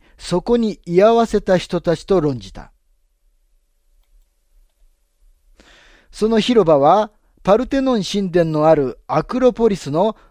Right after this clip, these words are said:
まさに足元にあります。パウロがそこに行ったり来たりしながら、そこでイエス・キリストのことを伝えたのが目に浮かびます。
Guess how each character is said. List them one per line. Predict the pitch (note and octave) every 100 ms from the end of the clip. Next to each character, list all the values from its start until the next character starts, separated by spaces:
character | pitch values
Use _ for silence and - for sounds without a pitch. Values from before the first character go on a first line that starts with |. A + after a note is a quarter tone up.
| -
ま | G3+ B3
さ | G#3 F#3
に | F3+ F3 _
足 | C3 D3 -
元 | A3+ G3+ F#3+
に | G#3 E3+
あ |
り | A2+
ま | F2+
す。 | - - _ _ _ _ _ _ _ _ _ -
パ | G#3
ウ | F#3+
ロ | E3
が | D#3
そ | - D#3
こ | G#3
に | G#3
行 | G3
っ |
た | - - G3
り | F3+
来 | -
た | F#3+
り | E3
し | C#3+ E3
な | D3+
が | C#3+
ら、 | E3 G#3 - _ _
そ | - F3
こ | A3 A#3+
で | A3+ - _
イ | F3+ A#3
エ |
ス・ | - -
キ | F3+
リ | G#3
ス | -
ト | G#3
の | G#3
こ | F#3 G3
と | G#3+
を | F#3
伝 | - - E3+
え |
た | E3 D#3
の | E3
が | F#3+ F#3 _
目 | C#3+ G3+
に | F3
浮 | C3+
か | C#3+ A#2
び |
ま | F#2+ -
す。 | -